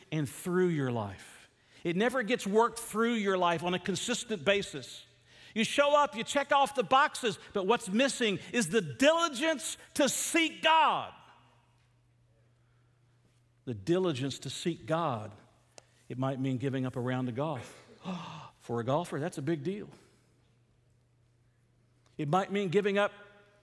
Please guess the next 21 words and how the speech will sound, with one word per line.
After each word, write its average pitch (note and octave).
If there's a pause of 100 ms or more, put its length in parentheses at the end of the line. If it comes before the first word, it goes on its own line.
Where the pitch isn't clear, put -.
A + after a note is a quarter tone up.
(720)
something A3+
that F#3+
your G#3
children G#3
desperately A3+
want A#3
to G#3+
do, B3
but G3
you G#3+
know, B3
it's -
more C#4
important C4 (140)
that A3+
you A#3
teach -
them B3+
to A3+
seek C#4
God. C4+